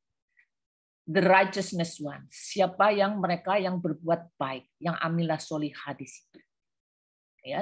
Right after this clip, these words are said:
saya kira, eh, ini closing point-nya di sini menarik. Ya, tahu bahwa perempuan maupun laki-laki di situ tidak di,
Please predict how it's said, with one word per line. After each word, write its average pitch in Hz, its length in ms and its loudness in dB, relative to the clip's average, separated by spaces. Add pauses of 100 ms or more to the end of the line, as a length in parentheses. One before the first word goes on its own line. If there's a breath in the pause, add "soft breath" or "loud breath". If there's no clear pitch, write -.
saya 170 240 2
kira, 214 320 4 (160)
eh, 175 240 0
ini 185 160 -4
closing 202 480 2
point-nya 196 320 6
di 202 160 -8
sini 202 240 -2
menarik. 170 480 2 (240)
Ya, 139 160 -10
tahu 190 240 0
bahwa 160 160 2
perempuan 190 560 2
maupun 208 320 0
laki-laki 202 640 -2
di 226 160 -6
situ 196 400 -8
tidak 180 400 0
di, 185 240 -2